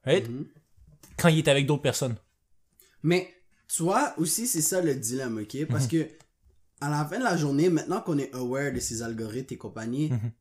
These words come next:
Speaker 2: jusqu'à quel point est-ce que t'es prêt à te limiter ? Parce que j'ai, moi, YouTube, jamais de ma vie, je veux dire,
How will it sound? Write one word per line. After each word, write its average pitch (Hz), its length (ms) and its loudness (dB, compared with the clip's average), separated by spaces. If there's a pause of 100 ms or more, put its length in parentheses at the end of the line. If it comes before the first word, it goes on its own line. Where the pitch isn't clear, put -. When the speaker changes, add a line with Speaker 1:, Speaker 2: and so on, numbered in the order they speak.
Speaker 2:
jusqu'à 165 420 -4
quel 185 240 -6
point 202 160 -8
est-ce 196 120 -6
que 156 80 -4
t'es 135 160 -6
prêt - 180 -10
à 139 80 -4
te 131 100 -8
limiter ? 107 460 -6
Parce - 220 -10
que 151 120 0
j'ai, 127 260 -4 (400)
moi, 196 240 4
YouTube, 190 560 0 (240)
jamais 175 360 4
de 196 40 0
ma 160 140 2
vie, 165 160 0
je 156 100 2
veux 135 60 0
dire, 160 300 2